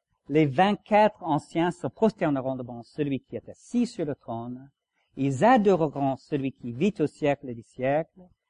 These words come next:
et jetteront le couronne devant le trône en disant, Tu es digne, tu es digne, notre Seigneur et notre Dieu, de recevoir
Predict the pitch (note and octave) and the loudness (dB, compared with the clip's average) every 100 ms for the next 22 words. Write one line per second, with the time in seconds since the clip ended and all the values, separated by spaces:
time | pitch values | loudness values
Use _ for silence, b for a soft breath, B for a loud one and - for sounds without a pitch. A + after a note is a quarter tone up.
0 | _ - C3+ B2 G#2+ C#3+ G#3+ - - D3+ | _ -8 -6 -6 -2 2 2 2 -4 -2
1 | D#3 D#3+ _ _ - C3 - - A#3+ F#3+ | -2 -4 _ _ -10 -8 -8 0 2 2
2 | E3+ E3 E3+ F3 - _ _ _ _ B2+ | 2 0 0 -6 -12 _ _ _ _ -2
3 | C#3+ F#3 A#3 F#3 - A2+ G#2 G2 G2 _ | 0 2 2 0 -8 -12 -12 -16 -18 _
4 | _ _ _ - C3 B2+ C3+ A#2 G2+ _ | _ _ _ -8 -4 -2 -2 -4 -16 _
5 | _ _ _ _ - - C3+ G2 - G#3 | _ _ _ _ -12 -6 -6 -6 -2 2
6 | F3+ C3+ F#2+ _ _ _ _ _ _ _ | 2 0 -4 _ _ _ _ _ _ _
7 | _ D3 A2+ _ C#4+ C#4+ G#3 C3 G2+ B2+ | _ -12 -12 _ 6 8 6 2 -2 -12
8 | - C3+ - B2+ B2 A2 F#2+ _ _ F#3+ | -12 -10 -6 -4 -4 -8 -14 _ _ 0
9 | E3+ C#3+ C#3 A2+ A2 G2 G2 _ _ _ | 2 2 -2 -8 -12 -16 -20 _ _ _
10 | _ _ C#3 A2 - G3+ F#3+ E3 A#2 A2+ | _ _ -6 -2 4 4 4 -2 -2 -12